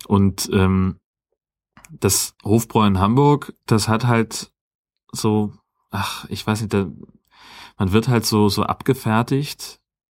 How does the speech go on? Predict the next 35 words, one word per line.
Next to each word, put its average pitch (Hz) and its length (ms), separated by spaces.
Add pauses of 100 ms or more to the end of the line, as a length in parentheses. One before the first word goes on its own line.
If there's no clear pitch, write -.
(220)
und 101 300
ich 98 120
weiß 151 200
nicht, 107 120
ob's - 160
daran 104 280
lag, 98 240
dass 104 240
es 98 200
halt 98 220
irgendwie 98 240
eine, 92 220
eine 90 160
Touristengruppe 110 760
war 110 240
oder 95 200
halt, 95 180
dass, - 160
dass - 240
mehrere 113 580 (300)
Reisegruppen 117 720
da 104 240
waren 110 180
an 104 120
dem 104 180
Tag. 107 220 (340)
Aber 90 220
es 87 120
gab 95 220
halt 101 140
irgendwie 92 480 (380)
Nürnberger 123 880
mit 101 400
Kraut 107 580
und 101 580